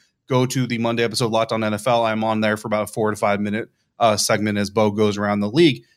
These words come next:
And I'll give you the shorter version. The shortest version is this. Not to make excuses, right? But look, no J P P, no Shaq. Jamel Dean and Sean Murphy-Bunting are late arrivals. They're literally warming up for the game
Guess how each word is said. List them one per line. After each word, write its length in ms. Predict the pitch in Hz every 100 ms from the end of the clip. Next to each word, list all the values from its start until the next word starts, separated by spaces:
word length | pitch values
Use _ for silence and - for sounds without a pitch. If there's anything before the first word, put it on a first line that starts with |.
| _
And 100 | 127
I'll 60 | 123
give 180 | 131 147
you 140 | 151
the 80 | 135
shorter 420 | - 156 147 143
version. 300 | 131 131 113
The 60 | 107
shortest 340 | - 175 147
version 540 | 151 151 151 139 131 - _ _ -
is 440 | 135 127 120 - - 120
this. 440 | 131 110 - - - _ _ -
Not 200 | 131 135
to 80 | 160
make 160 | 160
excuses, 420 | 160 190 165 127
right? 220 | 107 123 123
But 80 |
look, 260 | 131 120 -
no 140 | 135
J 200 | 151 165
P 200 | 160 170
P, 200 | 156 165 110
no 160 | 113
Shaq. 400 | 131 - 139 107
Jamel 360 | - 117 131 135
Dean 220 | 131 131
and 100 | 127
Sean 220 | 143 131
Murphy-Bunting 500 | 135 131 120 131 131
are 120 | 123 117
late 240 | 120 131
arrivals. 420 | 123 123 120 110
They're 160 | 117 117
literally 320 | 120 139 139
warming 460 | 113 120 131 131 131
up 100 | 131
for 100 | 120
the 80 |
game 300 | 110 120 117